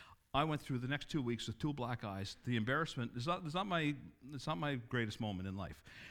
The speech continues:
So I had to go back to school. I had two black eyes, and I think they hung around for, like, the rest of the school year. And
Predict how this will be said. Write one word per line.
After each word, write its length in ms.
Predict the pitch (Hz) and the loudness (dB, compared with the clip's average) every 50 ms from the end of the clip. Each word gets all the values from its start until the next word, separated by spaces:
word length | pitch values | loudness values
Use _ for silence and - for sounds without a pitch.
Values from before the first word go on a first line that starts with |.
| - - - | -16 -18 -12
So 200 | - - 131 127 | -2 2 4 6
I 100 | 143 165 | 6 6
had 60 | 185 | 8
to 40 | 175 | 6
go 80 | 165 156 | 6 6
back 180 | 151 151 151 - | 6 4 4 4
to 60 | 135 | -2
school. 360 | - - - 139 120 117 110 | -4 0 2 2 4 4 4
I 40 | 110 | 4
had 140 | 110 107 - | 2 2 2
two 160 | - 190 190 | 2 2 4
black 300 | 185 170 165 160 - - | 6 6 6 6 4 2
eyes, 400 | 135 131 127 127 123 127 - - - | 0 2 2 2 0 0 -2 -2 -2
and 140 | 117 110 | 0 0
I 60 | 110 110 | 0 0
think 180 | - 156 147 | 0 -2 -2
they 100 | - 131 | -2 -4
hung 240 | 117 - 139 139 139 | -2 0 0 2 2
around 320 | 123 117 123 123 120 117 | 2 0 2 0 0 -2
for, 140 | 110 - 113 | -2 -2 -4
like, 140 | 101 98 92 | -2 -2 -2
the 80 | - 104 | -2 -2
rest 260 | 101 117 117 - - | -2 -2 -2 -4 -6
of 60 | - | -10
the 60 | 98 | -10
school 360 | 87 - - - 113 110 104 | -10 -6 -2 0 0 2 2
year. 240 | 98 90 - - - - - - - - - - - - - - - - _ _ - | 0 -2 -4 -6 -12 -16 -20 -20 -20 -20 -20 -20 -20 -20 -20 -20 -20 -20 _ _ 0
And 420 | 127 123 123 123 120 120 120 117 | 2 4 4 4 4 4 2 0